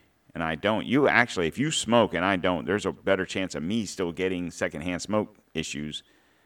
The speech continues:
than there is you getting polio or covid or whatever else, right? So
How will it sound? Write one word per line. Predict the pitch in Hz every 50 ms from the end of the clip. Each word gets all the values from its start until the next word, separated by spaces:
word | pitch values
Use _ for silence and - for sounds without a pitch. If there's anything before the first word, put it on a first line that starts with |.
| _ _ _ _ _ _ _ _ -
than | - 92 90 87
there | 85 82 82
is | 85 85 76 80
you | 92 90
getting | 78 80 62 57 69
polio | - 90 90 82 80 78 78 78 80
or | 76 69 62 -
covid | - 92 92 85 76 82 82 76
or | 76 71
whatever | 76 80 78 78 73 73 71
else, | 60 - - - - - - _ _ _ - -
right? | 73 92 104 104 - - _ _ _ _ _ _ _ _ _ _ _ _ _ _ _ _ - _ _ _ _ _ _ _ _ _ _ _ _ _ _ _
So | _ - - 107 101 98 95 90 87 85 78 -